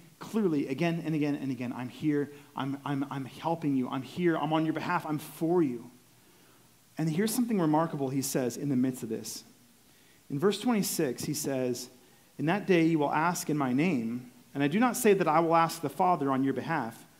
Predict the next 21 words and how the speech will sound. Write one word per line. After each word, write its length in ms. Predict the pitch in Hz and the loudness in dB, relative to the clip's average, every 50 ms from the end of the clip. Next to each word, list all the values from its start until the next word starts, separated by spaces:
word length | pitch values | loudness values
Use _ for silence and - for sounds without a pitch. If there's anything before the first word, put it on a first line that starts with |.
| - - - - - - _ - | -20 -20 -20 -20 -20 -20 _ -4
for 80 | - | -2
the 80 | 160 170 | -2 -2
Father 400 | 165 - 202 190 208 208 208 196 | 0 2 4 4 4 4 4 2
himself 720 | 196 196 196 190 175 - - - 202 214 220 208 - - - - - | 2 2 2 0 2 0 0 0 2 2 2 0 -2 -10 -18 -16 -12
loves 340 | 131 127 139 135 120 110 107 | -6 -2 -2 -2 -2 -4 -8
you." 140 | 107 104 110 123 - - _ _ _ _ _ - - - - - | -12 -12 -12 -16 -20 -20 _ _ _ _ _ -20 -20 -20 -12 2
So 80 | - 202 | 4 8
I 40 | 202 | 8
think 100 | 240 202 | 8 8
Jesus 260 | 226 254 262 254 226 | 8 6 6 6 4
is 120 | 233 202 - | 2 2 4
saying 260 | - 233 208 185 180 | 4 4 4 4 4
this, 180 | 208 196 190 | 2 2 4
"You're 100 | 202 214 | 4 4
not 120 | 240 269 262 | 4 4 4
gonna, 240 | 285 277 262 214 170 - - - - - | 4 4 4 4 2 -2 -8 -16 -8 2
you're 120 | 180 220 | 4 4
not 100 | 262 262 | 4 6
gonna 180 | 302 285 247 214 - | 6 6 4 4 4
ask 400 | 196 220 226 220 208 - - 196 | 0 2 4 4 2 2 2 4
me, 540 | 196 208 240 220 170 160 165 185 196 - | 6 6 6 6 4 2 0 -2 -4 -6